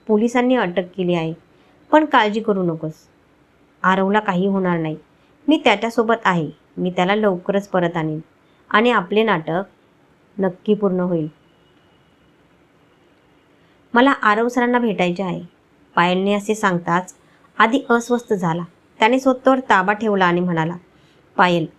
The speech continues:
आरवला तुझे पोलीस स्टेशनला येणे आवडणार नाही. तुम्हा दोघांचे व्हिडिओ सोशल मीडियावर व्हायरल झाले आहेत. आता सर्वजण तुला ओळखतात. अशा स्थितीत आरवला भेटण्यासाठी पोलीस ठाण्यात गेल्यास नवीन अडचण निर्माण होईल.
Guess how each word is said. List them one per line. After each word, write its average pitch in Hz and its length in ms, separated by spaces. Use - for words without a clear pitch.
आरवला 262 340
तुझे 277 260
पोलीस 254 360
स्टेशनला 254 380
येणे 226 240
आवडणार 180 460
नाही. 160 220
तुम्हा 226 200
दोघांचे 208 500
व्हिडिओ 202 300
सोशल 233 400
मीडियावर 185 460
व्हायरल 190 420
झाले 175 240
आहेत. 160 180
आता 202 220
सर्वजण 220 580
तुला 214 240
ओळखतात. 185 500
अशा 180 280
स्थितीत 180 420
आरवला 247 320
भेटण्यासाठी 214 680
पोलीस 233 320
ठाण्यात 254 240
गेल्यास 208 500
नवीन 269 280
अडचण 202 300
निर्माण 170 320
होईल. 160 200